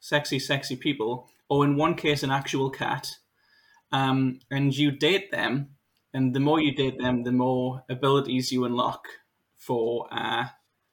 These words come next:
for that weapon. So the, the more, basically, the more you raise that person's affection level, you unlock dates with them, you go on the dates, the dates go well,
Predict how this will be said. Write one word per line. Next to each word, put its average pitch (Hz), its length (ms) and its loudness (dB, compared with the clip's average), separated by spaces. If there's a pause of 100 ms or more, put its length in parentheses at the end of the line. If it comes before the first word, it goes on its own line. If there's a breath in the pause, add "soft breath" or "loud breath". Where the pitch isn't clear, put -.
(500)
for - 500 -4 (160)
that 131 160 2
weapon. 135 440 0
So 127 180 -4
the, 120 160 -2
the 127 120 -2
more, 127 500 -2 (160)
basically, 156 260 0
the 135 40 2
more 131 120 2
you 127 100 2
raise 123 220 0
that 123 160 -6
person's 127 240 -4
affection 135 400 -2
level, 127 220 -2
you 123 140 -2
unlock 127 260 -6
dates 170 260 0
with 147 100 -6
them, 139 380 -2 (260 loud breath)
you 123 100 -8
go 139 140 0
on 131 120 2
the 120 60 0
dates, 117 320 2
the 113 100 -8
dates 127 240 -4
go - 120 -6
well, 131 520 0